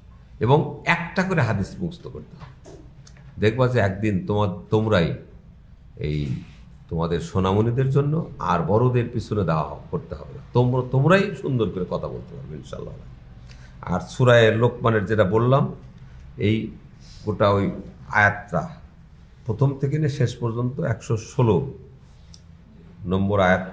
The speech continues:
এগুলো তোমাদের মুখস্থ করতে হবে। সূরা নেসার একশো ষোলো নম্বর আয়াত মুখস্থ করতে হবে। প্রথম উপদেশ হলো যে তোমাদের জানা উচিত যে আমরা যদি একটা সরিষার দানা পরিমাণ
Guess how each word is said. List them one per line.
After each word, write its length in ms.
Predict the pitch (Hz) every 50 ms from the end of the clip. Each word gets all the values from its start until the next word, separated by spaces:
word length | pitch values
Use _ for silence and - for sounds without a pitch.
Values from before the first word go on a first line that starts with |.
| - - -
এগুলো 280 | - 107 101 104 107 104
তোমাদের 480 | - - - 113 98 92 90 104 101 90
মুখস্থ 320 | 104 104 101 95 - - 101
করতে 280 | 82 73 - - -
হবে। 120 | - 127 - - -
সূরা 300 | - - 107 107 104 110
নেসার 460 | 113 117 104 - - 123 120 - - -
একশো 280 | 107 - - - 110
ষোলো 240 | 101 - - 117 113
নম্বর 300 | 107 110 104 98 101 104
আয়াত 180 | 95 180 - - -
মুখস্থ 220 | 87 78 - -
করতে 320 | - 67 65 65 - - 78
হবে। 200 | 78 - 64 64 - - - - - - - - - - - - - - - - - - - - - - - - - - -
প্রথম 520 | 147 135 139 170 180 190 196 190 - -
উপদেশ 520 | - 117 110 113 101 92 104 101 - - -
হলো 220 | 78 67 73 73 - - - - - - - - - - - - - - - - - - - - - - - - -
যে 480 | 92 85 87 90 90 85 80 65 - - - - - - - - - - - -
তোমাদের 440 | - 117 120 123 120 127 127 113 101
জানা 260 | 104 101 95 90 80
উচিত 300 | 76 71 - - - 67 - - - - - - - - - - - - - - - - - - - - -
যে 140 | 92 85 - - -
আমরা 360 | 131 147 170 180 190 202 202
যদি 160 | 208 196 190
একটা 280 | 180 - - - 175 135
সরিষার 720 | - - - - 156 151 143 - - - 170 175 156 147
দানা 280 | 139 127 123 127 127 123
পরিমাণ 680 | 127 - 120 107 107 104 101 104 117 110 90 71